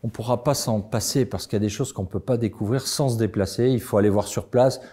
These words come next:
sentir l'état d'esprit, des choses qu'on ne peut pas découvrir par Zoom ou Teams. Mais il est certain que là,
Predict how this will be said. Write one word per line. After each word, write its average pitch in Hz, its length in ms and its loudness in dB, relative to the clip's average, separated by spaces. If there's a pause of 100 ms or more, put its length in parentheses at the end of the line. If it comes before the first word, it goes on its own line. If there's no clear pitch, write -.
sentir 110 500 -2
l'état 101 240 0
d'esprit, 95 380 0
des 107 100 2
choses - 220 -6
qu'on 110 100 -2
ne 98 60 -2
peut 104 140 -2
pas 139 180 2
découvrir 117 400 0
par 95 180 -4
Zoom 104 200 0
ou 98 40 -4
Teams. 104 200 -6 (440)
Mais 92 80 -2
il 98 80 2
est 101 40 2
certain 131 480 -2
que - 140 -2
là, 107 600 2